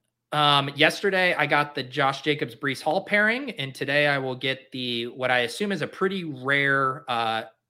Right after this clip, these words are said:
combinatorial triumvirate, uh, Bijan, Josh Jacobs, and Davante Adams.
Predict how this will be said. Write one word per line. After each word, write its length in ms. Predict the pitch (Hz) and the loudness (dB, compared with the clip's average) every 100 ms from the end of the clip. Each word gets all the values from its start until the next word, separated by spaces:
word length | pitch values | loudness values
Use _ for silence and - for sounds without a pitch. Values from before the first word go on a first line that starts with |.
| _ _ _ | _ _ _
combinatorial 840 | - 139 143 127 - - 135 127 123 | -6 -4 -4 -6 -6 -2 0 -2 -4
triumvirate, 840 | - 127 117 123 127 110 98 78 _ _ - | -4 -2 0 -2 -4 -6 -6 -8 _ _ -4
uh, 380 | 120 107 104 101 135 | -2 0 -2 -6 -8
Bijan, 580 | 135 127 123 117 113 | -8 -4 -2 -2 -4
Josh 300 | 104 117 110 | -4 -2 -2
Jacobs, 340 | - 107 110 95 | -4 -6 -6 -10
and 80 | 101 | -10
Davante 320 | 101 95 95 | -8 -8 -6
Adams. 480 | 90 87 90 - | -6 -6 -10 -20